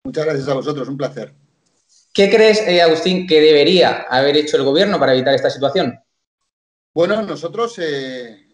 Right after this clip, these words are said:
Speaker 1: yo se lo recordé a la ministra en la sesión de control, nosotros ya, se lo re-, ya, ya les exigimos hace meses. Eh,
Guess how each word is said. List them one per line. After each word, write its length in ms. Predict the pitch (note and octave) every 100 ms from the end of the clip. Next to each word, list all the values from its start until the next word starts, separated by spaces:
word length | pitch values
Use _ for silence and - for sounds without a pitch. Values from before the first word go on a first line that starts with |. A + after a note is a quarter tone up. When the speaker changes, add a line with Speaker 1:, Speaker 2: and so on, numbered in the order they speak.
| - - _
Speaker 1:
yo 280 | C3 D3
se 100 | D3+
lo 100 | D3+
recordé 360 | B2+ A#2+ A#2+ C3+
a 20 |
la 80 | D3
ministra 720 | C#3 C3+ C3 C3 B2 A2+ A2+
en 80 | A#2
la 120 | A#2+
sesión 240 | A2+ - A#2+
de 100 | A2
control, 360 | G#2 A2+ D#3
nosotros 280 | A#2+ - D3+
ya, 100 | D3
se 120 | C#3+
lo 120 | E3 C#3+
re-, 140 | C3
ya, 160 | C3 C3+
ya 100 | C3
les 220 | D#3 F3+
exigimos 580 | D#3+ - _ D#3 F#3 - _ _ _ _ -
hace 200 | B2+ C#3
meses. 500 | D3 D3 C3 - -
Eh, 500 | A2+ A2 G#2+ G2+ -